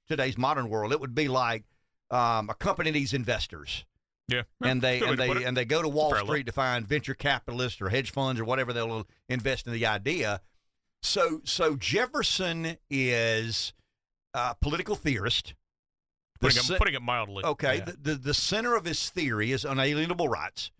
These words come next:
Speaker 2: Right.
Speaker 1: You know, um,
Speaker 2: Small limit of government. People are sovereign.
Speaker 1: but he was infatuated with France,
Speaker 2: <laughs> Yeah.
Speaker 1: a monarch,
Speaker 2: <laughs> Exactly,
Speaker 1: right?
Speaker 2: yes.
Speaker 1: Help me with
Speaker 2: It's,
Speaker 1: that.
Speaker 2: it's kinda hard to, you, when you take a step back, it's, "Well, wait a minute. This, this great Democrat, small d, Jefferson is in love with the French."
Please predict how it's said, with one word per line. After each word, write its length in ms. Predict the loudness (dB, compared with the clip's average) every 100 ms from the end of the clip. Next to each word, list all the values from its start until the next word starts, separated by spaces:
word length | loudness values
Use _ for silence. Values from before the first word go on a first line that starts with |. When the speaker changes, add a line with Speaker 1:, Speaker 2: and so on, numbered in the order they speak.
| _ -2
Speaker 2:
Right. 180 | -2 -4 _
Speaker 1:
You 100 | 0
know, 260 | 2 2 0
um, 320 | 2 2 2
Speaker 2:
Small 240 | 2 0
limit 180 | -2 -6
of 60 | -6
government. 260 | -6 -8 -10 _ _
People 200 | -10 -8
are 60 | -6
sovereign. 240 | 0 0
Speaker 1:
but 40 | 0
he 40 |
was 120 | 0
infatuated 640 | -2 -2 -2 -2 -2 -2 -2
with 100 | -4
France, 580 | -4 -4 -4 -4 -6 -6 -10 -10
Speaker 2:
<laughs> 220 | -8 -4
Yeah. 80 | -4 -4
Speaker 1:
a 80 | -2
monarch, 420 | 2 2 2 -2 -8 -16
Speaker 2:
<laughs> 160 | -10 -2
Exactly, 140 | 2
Speaker 1:
right? 360 | 2 2 -2 -6
Speaker 2:
yes. 260 | -8 -10 -8
Speaker 1:
Help 200 | -2 0 2
me 80 |
with 120 | 2 2
Speaker 2:
It's, 120 | 0
Speaker 1:
that. 80 | -4
Speaker 2:
it's 120 | -2
kinda 200 | -2 0
hard 260 | 0 -2 -4
to, 260 | -6 -6 -8
you, 220 | -10 -10
when 160 | -8 -6
you 220 | -2 -4
take 180 | -2 -4
a 60 |
step 220 | -2 -4 -4
back, 140 | -8
it's, 80 | -4
"Well, 80 | -2
wait 180 | -2 -2
a 60 |
minute. 240 | -2 -4 -4
This, 220 | -6 -6 -12 _ _ -4
this 200 | -2 0
great 320 | 0 0 0
Democrat, 360 | -4 0 -2
small 320 | -2 0 0 -2
d, 380 | -4 -4 -4
Jefferson 400 | -2 -4 -2 -4
is 140 | -2 -2
in 100 | 0
love 160 | 0
with 120 | -2 -6
the 60 |
French." 280 | -2 0 0